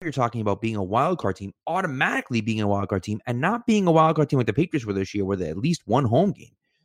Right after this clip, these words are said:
You could be a wild card team as the five seed and never have a home game for an entire playoffs run.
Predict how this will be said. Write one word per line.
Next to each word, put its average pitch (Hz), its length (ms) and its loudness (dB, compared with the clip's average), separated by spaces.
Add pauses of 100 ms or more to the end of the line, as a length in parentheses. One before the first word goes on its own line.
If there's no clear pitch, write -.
(200)
You 175 120 6
could 294 160 6
be 180 100 4
a 131 60 6
wild 170 340 4
card 110 180 2
team 110 200 -2
as 95 100 -2
the - 80 -14
five 170 340 0
seed 98 360 -4
and 107 240 0
never 175 240 2
have 165 220 2
a 123 40 2
home 208 320 0
game - 280 -18 (440)
for 156 180 2
an 147 60 2
entire 147 340 0
playoffs 202 560 -4
run. 92 260 -4